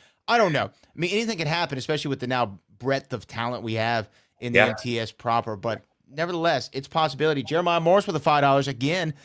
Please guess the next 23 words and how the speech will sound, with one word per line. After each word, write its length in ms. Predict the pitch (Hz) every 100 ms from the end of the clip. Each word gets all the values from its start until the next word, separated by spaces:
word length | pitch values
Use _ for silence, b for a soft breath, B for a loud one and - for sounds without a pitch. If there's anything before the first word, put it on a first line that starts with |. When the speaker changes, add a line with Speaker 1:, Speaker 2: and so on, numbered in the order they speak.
| b
Speaker 1:
Hello, 260 | - 247 208
people. 580 | - 185 170 196 226 233 _ -
Hey, 120 | 190
Jeremiah. 640 | 117 113 104 98 101 120 156 b b 127
"I'm 100 | 185
a 40 |
big 200 | 196 214
Oyama 460 | 214 190 180 202 202
fan, 360 | 156 165 165 160
and 80 |
he 100 | 147
is 80 | 160
the 100 | 143
only 260 | 147 170 208
person 460 | - - 175 160 160
to 100 | 147
not 380 | 127 127 156 120
lose 180 | 151 135
a 60 |
title 320 | 127 123 127 123
match 280 | 120 117
to 100 | -
Dan. 520 | 107 101 104 104 127